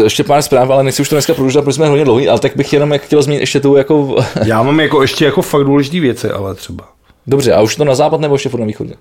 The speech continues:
Speaker 2: Počkej. Je to jedna Praha jedna.
Speaker 1: Počkej, to jsme zase zpátky.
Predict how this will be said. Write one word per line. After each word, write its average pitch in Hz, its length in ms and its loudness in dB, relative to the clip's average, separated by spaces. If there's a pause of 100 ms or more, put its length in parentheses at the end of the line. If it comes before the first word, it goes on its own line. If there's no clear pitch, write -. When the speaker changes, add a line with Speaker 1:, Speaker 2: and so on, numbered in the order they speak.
(280)
Speaker 2:
Počkej. 147 440 -2 (840)
Je 123 140 0
to 110 300 -2 (260)
jedna 156 260 0
Praha 143 300 2
jedna. 160 440 0 (1000)
Speaker 1:
Počkej, - 220 -2
to 107 60 -6
jsme 113 180 -2
zase 120 120 -2
zpátky. 120 480 -4